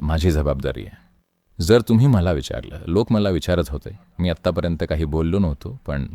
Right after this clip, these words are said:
काही लोक मला विचारत होते, म्हणून मी आजकाल त्यांच्याशी बोलतोय आणि म्हणतोय, "तुमचं ध्येय काय आहे?" ते मला विचारतायत. मी म्हणतोय, "ध्येय फक्त एवढंच आहे, धर्मापासून जबाबदारीपर्यंत. तुम्हाला वाटतंय ते तिथे नाही, ते इथे आहे."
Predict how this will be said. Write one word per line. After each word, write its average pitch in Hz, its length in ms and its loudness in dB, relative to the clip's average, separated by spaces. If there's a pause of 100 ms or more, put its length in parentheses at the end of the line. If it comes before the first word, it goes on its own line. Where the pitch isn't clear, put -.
काही 107 220 2
लोक 127 180 0
मला 98 160 2
विचारत 80 280 -4
होते, 62 280 -10 (800)
म्हणून 87 240 4
मी 90 100 4
आजकाल 73 440 -4
त्यांच्याशी 76 380 -4
बोलतोय 76 400 -4
आणि 76 120 -2
म्हणतोय, 76 440 -2 (540)
"तुमचं 123 320 2
ध्येय 113 400 4
काय 67 220 -4
आहे?" 80 160 -16 (260)
ते 90 60 0
मला 80 200 0
विचारतायत. - 600 -8 (600)
मी 104 120 0
म्हणतोय, - 600 -6
"ध्येय 95 360 2
फक्त - 300 -4
एवढंच 76 400 -2
आहे, - 140 -20 (240)
धर्मापासून 98 720 0
जबाबदारीपर्यंत. 73 960 -2 (580)
तुम्हाला 107 300 0
वाटतंय 110 400 -2
ते 95 100 2
तिथे 98 520 -2 (180)
नाही, 71 300 -2 (140)
ते 95 160 0
इथे 82 220 -2
आहे." - 120 -4